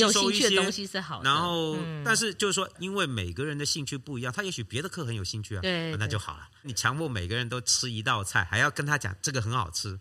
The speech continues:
Speaker 2: 啊。
Speaker 1: 这有病啊，
Speaker 2: 对，
Speaker 1: 对，这不行。
Speaker 2: 这是有病。<laughs> 啊，真的是。
Speaker 1: 这，这不行，这不行。
Speaker 2: 对。
Speaker 1: 所以说哈，我觉得无所谓。
Speaker 2: 那老师，像你的学生好了，比如说他要从历史系毕业，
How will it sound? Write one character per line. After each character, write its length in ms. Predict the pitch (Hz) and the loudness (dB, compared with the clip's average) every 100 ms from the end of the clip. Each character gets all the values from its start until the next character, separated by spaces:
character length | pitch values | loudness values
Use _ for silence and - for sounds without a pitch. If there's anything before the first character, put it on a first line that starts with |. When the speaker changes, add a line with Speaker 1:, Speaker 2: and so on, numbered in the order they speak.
| - | -2
Speaker 2:
啊。 80 | 123 | 4
Speaker 1:
这 100 | 185 | 6
有 140 | 104 | 4
病 280 | 117 190 123 | 2 2 2
啊， 80 | - | 2
Speaker 2:
对， 180 | 208 | 4
Speaker 1:
对， 140 | 214 277 | 6 6
这 80 | 285 | 8
不 80 | |
行。 0 | |
Speaker 2:
这 60 | 196 | 6
是 60 | 226 | 4
有 80 | - | 4
病。 100 | 453 - | 2 4
<laughs> 120 | - - - - 539 - | 2 2 -6 -4 -6 -4
啊， 80 | 302 | -4
真 200 | 262 220 | -4 0
的 220 | 202 165 | 2 2
是。 80 | - | -2
Speaker 1:
这， 100 | 294 | 4
这 120 | 320 | 4
不 80 | 226 | 6
行， 180 | - - | 6 4
这 100 | 139 | 0
不 80 | |
行。 140 | 104 95 | 0 -2
Speaker 2:
对。 120 | 156 | 0
Speaker 1:
所 120 | 240 | 2
以 40 | 226 | 2
说 180 | 208 | 2
哈， 120 | 170 120 | 2 -2
我 160 | 107 | -4
觉 80 | 196 | -6
得 80 | 254 | -8
无 60 | |
所 140 | 208 95 | -6 -2
谓。 220 | 107 85 90 - | -2 -2 -8 -12
Speaker 2:
那 180 | 392 480 | -2 0
老 120 | 226 | 0
师， 200 | 196 311 - | -4 -8 -6
像 240 | 370 294 | -4 -2
你 40 | 196 | -2
的 80 | 175 | -4
学 220 | - 175 | -4 -4
生 220 | 190 196 | -4 -6
好 220 | 185 180 | -6 -12
了， 160 | - - | -12 -14
比 140 | - | -10
如 60 | 247 | -8
说 380 | 247 226 214 214 | -4 -4 -4 -6
他 200 | - 202 | 0 0
要 140 | 208 | 0
从 240 | 214 175 165 | -2 -6 -6
历 140 | 202 | -8
史 180 | 185 - | -10 -12
系 200 | - 175 | -12 -10
毕 260 | 170 160 180 | -12 -12 -10
业， 180 | 156 | -10